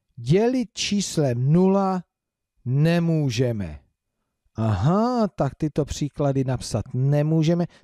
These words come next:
Teď už rozumím názvu stránky, že tam není napsáno dělení číslem nula, ale nulu vydělit můžeme. Takže si to půjdeme do druhého cvičení vyzkoušet. Jak to bude vypadat?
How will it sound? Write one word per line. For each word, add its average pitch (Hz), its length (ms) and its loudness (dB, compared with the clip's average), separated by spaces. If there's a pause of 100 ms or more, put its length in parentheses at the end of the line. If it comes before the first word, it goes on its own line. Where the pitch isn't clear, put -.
Teď 170 160 -2 (100)
už 156 240 -2
rozumím 156 540 -2
názvu 143 380 -2
stránky, 165 720 -2 (200)
že 131 180 0
tam 131 280 -2
není 147 300 0
napsáno 143 680 -2 (240)
dělení 165 500 0
číslem 135 540 -2
nula, 120 240 0 (180)
ale 151 460 0
nulu 220 440 0
vydělit 165 560 0
můžeme. 127 500 0 (440)
Takže 165 520 0
si 143 180 -6
to 95 180 -4
půjdeme 131 600 0 (400)
do 131 240 0
druhého 123 600 0
cvičení 113 580 -4
vyzkoušet. 98 880 -4
Jak 127 280 -2
to 170 140 -2
bude 165 200 2
vypadat? 123 380 -4